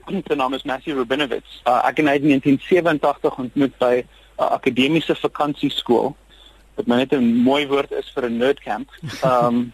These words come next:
<laughs> en hy was uiteindelik die topstudent in wat toe die Transvaalse eindeksamens was in negentien negentig. 'n Absolute briljante man. Hy het hier by Stanford studeer en hy het in die maatskappy begin en, jy weet, ons het in sy maatskappy belê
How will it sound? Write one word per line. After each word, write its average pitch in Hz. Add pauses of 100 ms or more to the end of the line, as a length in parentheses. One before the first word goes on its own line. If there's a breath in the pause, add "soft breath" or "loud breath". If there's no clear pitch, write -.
(160)
<laughs> -
en 123
hy 127
was 175
uiteindelik 156
die 127
topstudent 139
in 123
wat 127 (200)
toe 156
die 123
Transvaalse 147
eindeksamens 127
was 117
in 123
negentien 117
negentig. - (320)
'n -
Absolute 135
briljante 120
man. - (200)
Hy 127
het 127
hier 135
by 120
Stanford 165
studeer 147 (280)
en 131
hy 135
het 143
in 156
die 151
maatskappy 139
begin 127
en, 120 (160)
jy 131
weet, 117
ons 131
het 139
in 135
sy 139
maatskappy 131
belê 127